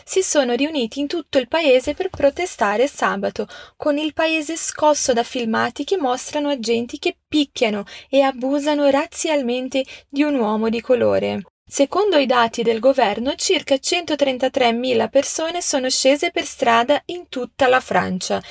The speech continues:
I manifestanti della capitale francese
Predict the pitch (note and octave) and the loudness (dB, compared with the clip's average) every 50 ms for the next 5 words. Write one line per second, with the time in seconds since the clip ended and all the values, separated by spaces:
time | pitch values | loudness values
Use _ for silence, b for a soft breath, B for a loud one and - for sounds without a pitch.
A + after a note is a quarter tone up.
0 | B B B B B A#3+ B3 A#3+ A#3+ A#3+ B3+ - - A#3+ A#3+ - - C#4 D4 F4 | B B B B B -4 0 0 2 0 0 0 0 0 0 0 0 0 0 0
1 | F#4 - F#4 E4+ D4 C4+ B3+ B3+ - B3+ A3+ - A#3 - A#3 A3+ A3+ A#3+ - - | 0 0 2 2 2 2 2 0 -2 -2 -4 -4 -2 0 0 2 2 0 0 -2
2 | B3+ B3+ C4 - - A#3 G#3 G3 G#3 G#3 A3+ C4 C#4+ | -4 -4 -4 -2 0 2 2 2 2 4 4 4 4